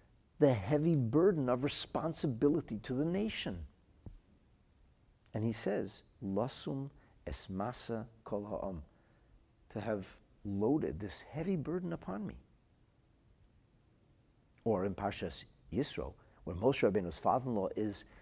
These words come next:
suggesting that he delegate and enable others to carry the load with him because it's too burdensome and overwhelming, he says, "V'nosu itoch,"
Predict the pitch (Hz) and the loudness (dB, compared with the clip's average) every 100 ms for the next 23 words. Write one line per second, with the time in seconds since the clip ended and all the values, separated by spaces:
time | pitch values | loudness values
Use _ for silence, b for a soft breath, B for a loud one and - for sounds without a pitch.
0 | b - - 101 98 135 175 - 117 101 | b -12 -4 -4 0 0 0 0 -2 0
1 | 101 101 107 101 b b - 127 156 170 | -2 0 0 0 b b -4 0 0 0
2 | 87 76 - _ - _ _ _ _ _ | -2 -6 -14 _ -20 _ _ _ _ _
3 | _ _ - - 127 127 143 143 - - | _ _ -8 -2 2 4 6 4 2 0
4 | 143 147 101 - - b b b b - | 0 0 -4 -6 -14 b b b b -12
5 | - - - 139 - 127 131 127 123 98 | -12 -10 -10 -8 -6 -4 -4 -4 -4 -2
6 | 104 120 120 107 139 - - 92 90 101 | -2 -2 -2 -2 -4 -6 -10 -8 -6 -8
7 | - 113 123 131 - - - 214 185 156 | -6 -4 -2 -4 -6 -18 -8 -2 0 2
8 | 185 190 180 - 65 - _ _ _ _ | 0 0 -4 -6 -10 -10 _ _ _ _
9 | _ _ - _ _ _ _ _ 123 127 | _ _ -20 _ _ _ _ _ -4 2
10 | 170 240 240 78 85 95 - b b b | 4 4 2 2 -2 -10 -12 b b b
11 | - 127 - 127 107 127 135 147 185 - | -10 -6 6 6 6 4 4 2 0 0
12 | 170 - - 214 247 - 76 - | 0 0 -2 -2 -2 0 -2 -2